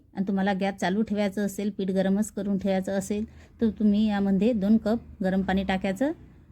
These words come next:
आणि मग मध्यम गॅस ठेवायची. अशाने तुमचं पीठ मस्त राहील, नरमच राहील असं केल्याने. आणि जे पातेलं आहे ते बुडी पण लागणार नाही,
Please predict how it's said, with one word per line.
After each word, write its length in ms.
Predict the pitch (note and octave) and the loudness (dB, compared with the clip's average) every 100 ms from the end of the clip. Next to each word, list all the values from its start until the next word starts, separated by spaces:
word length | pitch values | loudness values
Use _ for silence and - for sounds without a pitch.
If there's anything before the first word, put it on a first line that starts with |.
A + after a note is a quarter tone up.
| - - | -18 -4
आणि 300 | F#3+ G3 C4+ - - | 2 4 4 2 0
मग 180 | G#3 G3+ | 2 2
मध्यम 300 | F3+ F#3+ G3 | 0 0 2
गॅस 220 | F#3+ F#3 | 2 0
ठेवायची. 480 | - F#3+ F#3+ F#3+ C#4+ - - - - - - - - - | -2 0 0 0 -4 -6 -16 -16 -16 -16 -16 -16 -16 -8
अशाने 280 | - G#3 G3+ | -2 0 2
तुमचं 280 | G3 G3+ G3+ | 2 0 2
पीठ 280 | F#3+ C#4+ D#4 | 2 2 2
मस्त 320 | B3 G#3 - | -2 -2 0
राहील, 280 | G#3 G3 A#3+ | 2 4 4
नरमच 420 | G#3+ F#3+ F#3+ F#3+ | 4 2 2 2
राहील 240 | F#3+ A#3 D4 - - - - - - - - - - - - - | 4 4 2 -2 -16 -16 -16 -16 -16 -16 -16 -18 -16 -16 -14 -8
असं 140 | - | -2
केल्याने. 440 | G#3 G3+ G3+ G#3 C4+ - - - - - - - - - - - - - - - | 0 2 2 2 2 -2 -18 -20 -20 -20 -20 -20 -20 -20 -20 -20 -20 -18 -20 -8
आणि 260 | F3+ G3 G3+ G3 - - | 0 2 2 0 -8 -6
जे 60 | F#3+ | -4
पातेलं 400 | F#3 F3+ A#3+ G#3+ | -2 2 4 4
आहे 260 | G3 G#3+ | 4 2
ते 120 | C4 | 2
बुडी 220 | A#3+ G#3 G3+ | 2 4 2
पण 160 | G3 G#3+ | 2 2
लागणार 380 | G3+ F#3 F#3+ | 2 0 0
नाही, 240 | G3 G3+ | 0 0